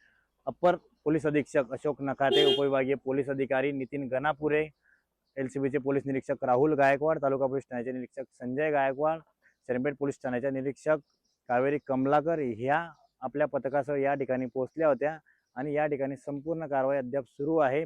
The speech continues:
फॉरेन्सिक पथकाकडून देखील या ठिकाणी चौकशी करण्यात आली असून हा भाग सील करण्यात येणार असल्याची माहिती पोलिसांनी दिलेली आहे.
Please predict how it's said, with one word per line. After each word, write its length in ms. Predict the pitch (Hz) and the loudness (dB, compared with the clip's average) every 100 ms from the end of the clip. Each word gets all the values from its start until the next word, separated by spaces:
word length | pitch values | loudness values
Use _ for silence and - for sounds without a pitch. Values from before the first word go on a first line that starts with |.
| - | -2
फॉरेन्सिक 400 | 123 127 - 143 | -2 -4 -8 -8
पथकाकडून 480 | 139 - 147 139 147 | -8 -2 -2 0 -2
देखील 240 | 143 135 151 | -2 -2 -2
या 120 | 147 | -2
ठिकाणी 340 | 143 127 135 139 _ _ _ | 0 -2 -4 -8 _ _ _
चौकशी 360 | 131 127 147 147 | -4 -2 -2 -2
करण्यात 340 | 151 135 143 | 0 0 0
आली 160 | 139 135 | 0 0
असून 200 | 135 147 - _ | -2 -6 -12 _
हा 260 | - 131 160 | -6 -2 0
भाग 220 | 139 139 131 _ | 2 0 -2 _
सील 280 | _ 165 | _ -4
करण्यात 340 | 165 156 147 151 | -2 -2 -2 -2
येणार 220 | 143 143 | -2 -2
असल्याची 300 | 139 - 127 | -2 -4 -8
माहिती 280 | 139 131 123 | -6 -6 -6
पोलिसांनी 460 | 131 135 131 127 131 | -6 -6 -4 -4 -4
दिलेली 360 | 123 131 147 | -2 0 2
आहे. 240 | 156 131 | 2 2